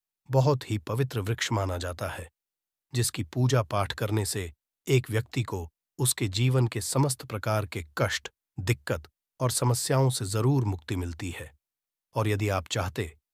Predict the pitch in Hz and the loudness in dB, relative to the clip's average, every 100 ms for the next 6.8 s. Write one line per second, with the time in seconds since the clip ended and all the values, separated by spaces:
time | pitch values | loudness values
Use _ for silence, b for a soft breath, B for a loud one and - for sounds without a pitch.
0 | _ - 120 101 104 120 120 101 - 131 | _ -4 0 0 2 4 4 2 2 2
1 | 104 98 107 - 120 123 - 101 90 - | 2 0 -2 2 2 2 0 0 0 0
2 | 107 107 117 101 113 123 101 90 76 _ | 2 4 4 4 4 4 2 -4 -6 _
3 | _ _ - 117 127 - 95 107 110 107 | _ _ 2 4 2 -2 -2 2 0 0
4 | 101 107 107 98 113 101 85 76 _ _ | -4 -2 -2 -2 -2 -4 -6 -10 _ _
5 | _ _ - 123 117 127 123 - - 131 | _ _ -4 0 4 4 2 -2 2 4
6 | 131 123 117 98 90 104 - | 4 2 2 -2 -2 -2 -4